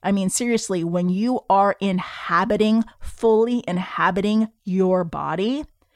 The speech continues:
you instinctively know what to eat, how much, and when.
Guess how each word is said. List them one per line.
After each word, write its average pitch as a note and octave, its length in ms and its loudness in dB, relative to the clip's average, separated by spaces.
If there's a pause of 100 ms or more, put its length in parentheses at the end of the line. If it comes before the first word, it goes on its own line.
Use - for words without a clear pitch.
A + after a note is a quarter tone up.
(500)
you A#3 240 2
instinctively A#3 920 4
know F#3+ 240 2
what F#3 360 0
to - 140 -8
eat, G3 200 -4
how G3+ 200 0
much, F3+ 380 -2
and F#3 220 0
when. D#3+ 340 -4